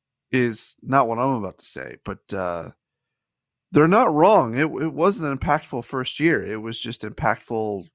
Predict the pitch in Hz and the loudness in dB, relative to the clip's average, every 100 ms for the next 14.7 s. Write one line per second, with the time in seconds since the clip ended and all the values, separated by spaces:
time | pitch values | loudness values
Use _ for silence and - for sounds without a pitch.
0 | _ _ 110 104 101 117 120 110 - - | _ _ -6 -6 -4 0 0 -2 -10 -4
1 | 110 113 113 104 92 _ _ _ _ _ | 2 4 4 2 -2 _ _ _ _ _
2 | _ _ - - 151 123 110 110 104 98 | _ _ -4 4 6 6 4 0 -2 -4
3 | _ _ _ _ _ _ _ _ - - | _ _ _ _ _ _ _ _ -8 0
4 | 139 131 135 127 - 120 104 - 120 117 | 2 4 4 2 0 0 -2 -4 0 0
5 | 85 - _ _ _ _ _ - - _ | 0 -8 _ _ _ _ _ -20 -20 _
6 | _ - 165 160 208 269 277 - 226 202 | _ 0 2 4 6 6 6 2 0 -2
7 | - 160 165 - - 127 143 120 92 - | -2 0 0 -2 0 2 2 0 -8 -10
8 | 92 - 71 - 92 98 67 - 69 - | -14 -14 -16 -16 -10 -8 -8 -10 -18 -18
9 | _ _ 82 78 107 131 _ _ _ _ | _ _ -6 -4 -4 -8 _ _ _ _
10 | - _ _ _ _ _ _ _ _ _ | -18 _ _ _ _ _ _ _ _ _
11 | _ - 156 175 151 - 202 202 143 160 | _ 2 6 6 4 0 0 2 4 4
12 | 196 - 95 55 53 - _ _ _ _ | 4 -2 -8 -8 -14 -18 _ _ _ _
13 | _ _ _ _ _ _ - - - 202 | _ _ _ _ _ _ -20 -6 4 4
14 | 190 180 131 73 - - | 6 6 6 4 -8 -10